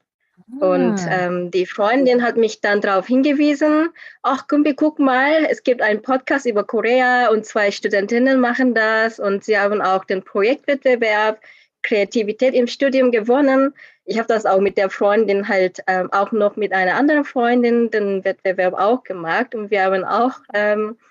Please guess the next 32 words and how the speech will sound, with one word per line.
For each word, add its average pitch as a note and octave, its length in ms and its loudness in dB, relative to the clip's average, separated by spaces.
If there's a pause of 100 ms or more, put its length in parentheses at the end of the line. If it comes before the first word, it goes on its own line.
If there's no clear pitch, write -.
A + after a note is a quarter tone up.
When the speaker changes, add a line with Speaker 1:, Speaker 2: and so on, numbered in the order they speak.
(300)
Speaker 1:
ein G3 200 -2
Projekt G3 360 -2
durchgeführt D4+ 720 0
im G#3+ 200 -6
Rahmen G3+ 400 0
von, F#3 560 -2
ähm, F#3 340 -4 (140)
Kreativität G3 600 -6
im G3 120 -4
Studium. A#3 600 0 (460)
Deswegen, A3+ 640 0
weißt A#3 320 -2
du, B3+ 60 4
ich A3+ 180 2
habe G#3+ 160 -2
so G#3+ 160 2
direkte G#3+ 920 0
Verbindung A#3+ 600 2
mit F3+ 200 0
euch F3+ 280 2
gespürt, C4 800 0
keine A3+ 320 0
Ahnung. F3 560 2
Und, F3+ 500 -2
ähm, F3 560 -2 (600)
ja, G3 140 2
ich G3+ 120 -2
bin G#3+ 160 0
auch D4 220 2
aus A#3+ 320 0
Korea G3+ 640 0
und F#3 300 -6